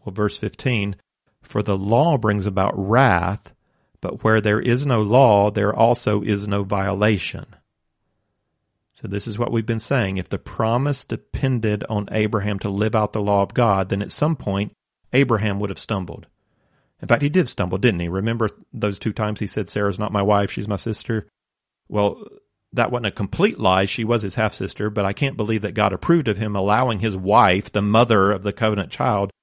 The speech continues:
to be taken by Pharaoh and then again by Abimelech. So like, like any man, Abraham stumbled, Abraham fell. And like any man, if forced to make a legal defense before God, Abraham would be judged guilty. "For the law brings wrath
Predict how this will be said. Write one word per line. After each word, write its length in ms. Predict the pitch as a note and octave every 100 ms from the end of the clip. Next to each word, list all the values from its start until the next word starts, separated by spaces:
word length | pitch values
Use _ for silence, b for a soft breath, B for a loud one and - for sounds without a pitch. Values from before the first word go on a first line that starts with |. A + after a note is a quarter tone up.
| _ _
to 80 | G2+
be 120 | G#2
taken 380 | - B2 A#2+ G2
by 160 | F#2+
Pharaoh 480 | F2 A2+ G#2+ G#2 A2
and 100 | G#2
then 80 | G2
again 240 | F#2 G2+
by 200 | G2 G2 -
Abimelech. 640 | F#2+ A#2 G2 E2+ F2 - _ _ _ _ _ _
So 160 | - G#2
like, 240 | G2+ -
like 220 | G#2 G2+
any 180 | C3+ D3+
man, 300 | A2 G2+ G2+
Abraham 440 | G2 G2+ G#2+ G2+ F#2+
stumbled, 440 | - A2+ G#2+ G#2
Abraham 400 | G#2 G2+ F#2+ F#2
fell. 600 | E2+ - A2 F#2+ F#2 C3 - _ _ _ -
And 180 | G#2+ G#2+
like 280 | G#2 G#2 -
any 240 | A#2 C#3+
man, 340 | G2 E2+ F2 G#2
if 120 | -
forced 300 | A2+ A2+ -
to 60 |
make 180 | G#2 F#2+
a 60 | F#2
legal 440 | F#2+ A2 A#2+ B2+
defense 420 | A2 G2+ A2+ A2
before 380 | - G2+ - G2+
God, 500 | F#2 A#2 A#2 G2 G2 - -
Abraham 600 | A2+ C3+ C3 G2 G2+ G2
would 180 | G2 F#2+
be 100 | G2
judged 300 | F#2+ G2 F#2
guilty. 480 | G#2 F#2+ - - _ _ _ _ _ _
"For 140 | - G#2
the 120 | G#2
law 480 | G2 G2+ G#2 G#2 G#2
brings 480 | G2+ G2 F#2+ F#2
wrath 720 | F#2 F#2 A2 G#2+ F#2 F#2 F#2